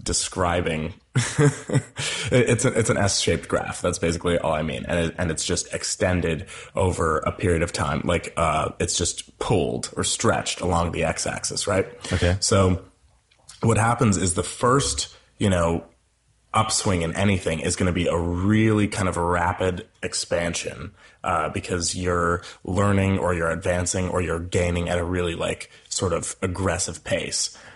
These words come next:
Speaker 1: Um, and then eventually you hit the top of that, uh, which is called, um, adoption,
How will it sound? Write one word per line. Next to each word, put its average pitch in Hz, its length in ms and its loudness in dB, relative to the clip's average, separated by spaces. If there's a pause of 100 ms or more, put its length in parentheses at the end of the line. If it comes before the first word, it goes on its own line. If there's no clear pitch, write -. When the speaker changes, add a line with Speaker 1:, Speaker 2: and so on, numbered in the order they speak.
(540)
Speaker 1:
Um, 92 500 0 (220)
and 101 180 0
then 95 80 2
eventually 117 480 0
you 101 100 2
hit 104 200 -6
the 98 80 -4
top - 360 -2
of 92 140 -4
that, 90 360 -2 (220)
uh, 90 300 0
which 95 200 -6
is - 420 -4
called, 95 560 0
um, 85 720 0 (440)
adoption, 90 720 -2